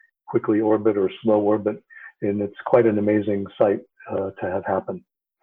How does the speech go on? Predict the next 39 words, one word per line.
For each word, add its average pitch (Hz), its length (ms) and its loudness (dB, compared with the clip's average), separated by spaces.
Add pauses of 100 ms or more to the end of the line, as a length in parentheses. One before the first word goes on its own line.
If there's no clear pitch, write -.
(600)
There's 117 160 4
a 117 60 6
great 135 260 4 (100)
site 139 240 8
that 131 100 6
I 123 120 8
call, 120 320 6
that's 110 260 2
called 117 320 6
See 151 140 6
a 135 160 4
Satellite 139 520 6
Tonight. 147 320 2 (600)
Uh, 117 140 0
if 117 200 -2
you 117 100 0
put 139 220 0
in 135 160 6
your 123 240 6
address, 143 560 4
it 120 120 4
will 117 180 2 (120)
show 139 180 4
you 139 460 0 (460)
where 135 260 8
to 147 100 4
look 135 240 4
in 135 100 0
the 131 160 2
sky 131 360 4
and 107 200 0
at 113 80 0
what 120 320 4
time 135 500 4
and 104 160 -4
what 127 160 4 (160)
satellites 127 480 4 (120)
to 117 60 -2
view. 127 380 0